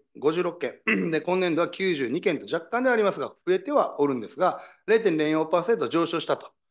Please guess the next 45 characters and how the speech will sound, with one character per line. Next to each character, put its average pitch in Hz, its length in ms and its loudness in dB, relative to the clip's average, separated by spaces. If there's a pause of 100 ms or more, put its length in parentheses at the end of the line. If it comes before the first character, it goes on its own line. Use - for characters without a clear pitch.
(460)
え 127 680 -2
ー、 - 40 -20
考 156 200 0
え 151 60 2
ら - 20 2
れ 147 80 2
ま 143 120 -4
す - 100 -4
が、 220 120 0
こ 180 120 -2
れ 175 80 2
は 160 120 0
事 143 140 -2
業 165 160 4
所 156 80 -4
の 156 120 -2
閉 135 160 -2
鎖 131 140 -4
に 147 80 2
よ 127 60 0
る 131 80 -2
も 127 320 -6
の、 123 120 -10
何 123 180 -6
度 123 60 -6
も 107 100 -10
繰 113 60 -16
り 104 80 -12
返 104 140 -10
し - 40 -16
て - 60 -16
ま 113 100 -12
す - 100 -18
が、 220 260 0
え 117 260 -8
ー、 - 20 -20
そ - 120 -8
れ 139 60 0
が 165 100 -4
大 127 220 -4
半 113 140 -8
に 104 60 -10
な 90 100 -12
る 82 80 -20
と - 160 -20